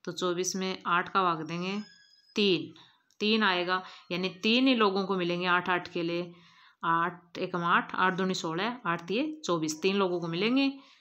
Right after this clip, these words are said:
देखो चौबीस में से हम आठ घटाएंगे तो क्या आएगा?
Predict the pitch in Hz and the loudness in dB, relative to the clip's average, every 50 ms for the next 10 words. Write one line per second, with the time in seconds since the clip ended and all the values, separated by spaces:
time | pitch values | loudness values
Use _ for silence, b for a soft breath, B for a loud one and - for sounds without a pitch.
0 | B B _ - 180 175 202 196 - 202 202 202 208 226 233 220 233 214 214 208 | B B _ -4 -2 -2 -2 -2 0 2 2 2 2 2 0 0 0 0 0 0
1 | - 220 208 190 185 185 190 185 - - 190 190 214 233 233 240 202 185 160 170 | 0 0 0 2 2 0 0 -2 0 4 4 6 6 4 4 0 -2 -2 -2 -2
2 | 165 165 165 170 175 175 175 180 180 - - - 180 175 170 190 180 175 175 175 | -2 -2 -2 -2 -4 -4 -4 -6 -8 -12 -10 -8 -6 -4 -2 0 0 2 2 0
3 | 180 180 170 185 202 214 220 233 | 0 0 2 4 6 6 4 4